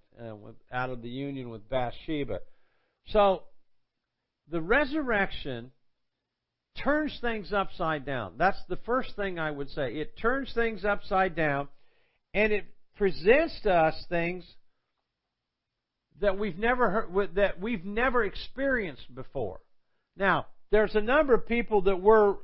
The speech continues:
that were raised from the dead. Um, we can see that, and, and, uh, we'll certainly have a chance to talk about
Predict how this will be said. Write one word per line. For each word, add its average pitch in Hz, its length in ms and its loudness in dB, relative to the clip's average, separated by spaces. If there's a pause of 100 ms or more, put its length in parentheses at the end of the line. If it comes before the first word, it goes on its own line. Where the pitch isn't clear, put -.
that 175 220 2
were 208 220 6
raised 185 400 6
from 156 160 -6
the 135 100 -6
dead. 127 400 2 (680)
Um, 147 420 4 (280)
we 202 140 6
can 196 160 2
see 208 280 2
that, 190 300 8
and, 156 220 -6
and, 160 280 0
uh, 151 300 2
we'll 170 240 -2
certainly 185 380 -2 (100)
have 175 180 4
a 156 40 0
chance 185 320 -4
to 143 80 -12
talk 175 340 0
about 147 340 -2